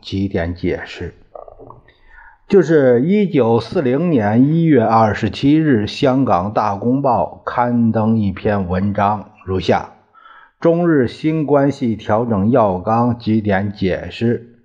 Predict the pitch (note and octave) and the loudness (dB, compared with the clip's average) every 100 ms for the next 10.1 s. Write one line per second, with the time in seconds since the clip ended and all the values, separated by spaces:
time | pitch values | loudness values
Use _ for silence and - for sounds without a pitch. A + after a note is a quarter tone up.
0 | _ _ - A2+ G#2 A#2 A2+ G2+ F2+ G2+ | _ _ -2 -2 0 -2 -2 -2 0 -2
1 | F#2 - G2 A2 A#2+ G2 F2 G2+ G#2+ G#2 | -2 -4 -4 -2 -2 -2 -2 -2 -2 -2
2 | F#2+ F2 - E2+ F2 A#2 E3 F2+ - _ | -2 -4 -4 -4 -2 2 2 0 -8 _
3 | _ _ _ _ - F2 F2 F2 F2+ - | _ _ _ _ -4 -2 0 -2 -6 -14
4 | _ _ _ _ _ G2 G#2 A2+ A2+ B2+ | _ _ _ _ _ 0 4 4 2 2
5 | A#2 A#2 F2 E2+ A2 F#2+ F2+ F2+ F2 D#2 | 2 0 0 -2 -2 -4 -4 -6 -4 -4
6 | - F#2+ - - - - - - - _ | -4 -6 -6 -12 -20 -20 -20 -20 -20 _
7 | _ _ _ _ - - B2 A2+ A#2 D3 | _ _ _ _ -10 0 4 4 4 4
8 | E3 C3 A2 G#2+ G#2+ A2 E3 D#3+ - A2+ | 2 0 0 0 0 2 2 0 -4 -2
9 | G#2+ A2 A#2+ C3 - - A#2 B2+ C#3+ D3+ | 2 4 4 0 -4 2 4 6 6 2
10 | - | -2